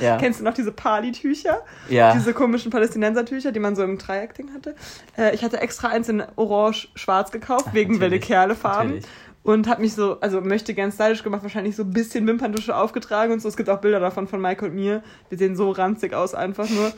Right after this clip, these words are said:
Speaker 2: Aber wir dachten so, wir haben uns extra hübsch gemacht für die wilden Kerle.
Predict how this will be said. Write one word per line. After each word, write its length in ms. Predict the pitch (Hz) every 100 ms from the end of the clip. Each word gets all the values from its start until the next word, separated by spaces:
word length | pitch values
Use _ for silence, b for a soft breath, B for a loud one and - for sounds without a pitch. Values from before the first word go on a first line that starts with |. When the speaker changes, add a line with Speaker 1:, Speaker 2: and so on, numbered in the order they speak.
| -
Speaker 2:
Aber 140 | 202
wir 80 | 220
dachten 320 | 226 240 247
so, 140 | 233 220
wir 100 | 302
haben 160 | 254
uns 140 | 254 -
extra 420 | - 320 - 294
hübsch 240 | 254 - -
gemacht 220 | 262 285 -
für 80 | 240
die 160 | 254
wilden 240 | 233 277 -
Kerle. 500 | - - - 254